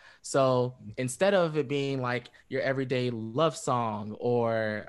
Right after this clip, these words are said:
Speaker 1: "Hey girl, I'm trying to hit you up in the club," or, you know what I'm saying?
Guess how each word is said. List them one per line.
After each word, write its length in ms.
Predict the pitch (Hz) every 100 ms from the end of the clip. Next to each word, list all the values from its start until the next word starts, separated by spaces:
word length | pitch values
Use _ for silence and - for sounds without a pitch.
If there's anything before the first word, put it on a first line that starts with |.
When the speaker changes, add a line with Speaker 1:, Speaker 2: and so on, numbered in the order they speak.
| - _ _ -
Speaker 1:
"Hey 120 | 143
girl, 180 | 139 135
I'm 80 |
trying 140 | 135 139
to 40 |
hit 260 | 131 139 143
you 160 | 143 143
up 80 |
in 60 | 156
the 80 | 160
club," 720 | 156 156 151 139 127 120 -
or, 260 | - 123 120
you 140 | 135
know 60 | 156
what 80 | 151
I'm 60 |
saying? 280 | 143 151 147